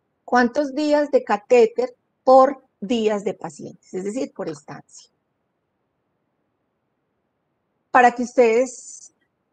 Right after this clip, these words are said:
eh, tengan una cosa clara, uno no se tiene que aprender, em, los indicadores,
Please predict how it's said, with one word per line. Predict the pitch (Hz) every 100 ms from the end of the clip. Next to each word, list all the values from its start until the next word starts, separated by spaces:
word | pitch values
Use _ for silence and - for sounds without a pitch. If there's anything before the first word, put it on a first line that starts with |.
| _ 247
eh, | 233 220
tengan | 240 233 240
una | 233 233
cosa | 233 233
clara, | 226 233 185 - -
uno | 254 277
no | 254
se | 190 185
tiene | 190 190
que | - 190
aprender, | 185 180 180 185 185 - _ _ _ _
em, | - 202 196 190 185 180 185 180 - _ _ _ _ _ -
los | 226 220
indicadores, | 202 175 175 175 180 180 147